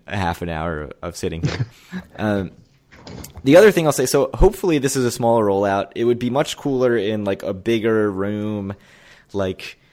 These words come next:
Speaker 1: darker. Like, when you look at the Sands, Pennsylvania, um, stadium gaming area, it looks very cool. I mean, it's not necessarily the thing that I wanna do, but it looks like an exciting place to play.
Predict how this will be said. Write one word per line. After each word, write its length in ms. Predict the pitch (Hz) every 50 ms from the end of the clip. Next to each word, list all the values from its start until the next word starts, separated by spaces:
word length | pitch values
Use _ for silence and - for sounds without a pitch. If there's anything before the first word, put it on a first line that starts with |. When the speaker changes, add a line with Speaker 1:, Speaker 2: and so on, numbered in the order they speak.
| _ _ _ _ _ _ _ _ _ _ _ - -
Speaker 1:
darker. 600 | - 95 95 101 101 - 104 101 98 98 98 - - -
Like, 220 | - 107 113 -
when 180 | - 135 139 135
you 100 | 131 139
look 220 | 135 151 180 175
at 160 | 185 160 - -
the 80 | 135
Sands, 560 | - - - 135 127 131 131 131 123 120 -
Pennsylvania, 960 | - - 127 120 - 113 107 104 107 104 107 101 101 101 92 92 92 90 90 - - _ _ _ _ _
um, 520 | - 98 98 95 92 92 87 85 85 - - _ _ _ _ _ _ -
stadium 440 | - - 127 113 110 104 101 98
gaming 340 | 92 104 101 101 98 95 90
area, 340 | 71 85 92 92 90 87 - -
it 180 | - 127 143 -
looks 300 | - 170 196 190 - -
very 260 | 160 165 175 175 170
cool. 480 | 170 - - 175 170 170 151 127 117 80
I 100 | 87 104
mean, 120 | 113 110
it's 160 | 107 107 -
not 160 | 147 139 127
necessarily 380 | 110 139 143 - 135 131 131 131
the 180 | 120 123 120 120
thing 240 | - - 127 127
that 100 | 127 120
I 60 | 117 117
wanna 220 | 117 117 113 117
do, 260 | - 170 170 151 131
but 160 | 113 110 113
it 120 | 104 78 71
looks 300 | 92 110 120 120 - -
like 160 | 117 110 -
an 60 | 113
exciting 380 | 104 98 - - 104 104 101 95
place 240 | - 107 101 98 -
to 60 | 104
play. 420 | - - 139 127 113 104 101 98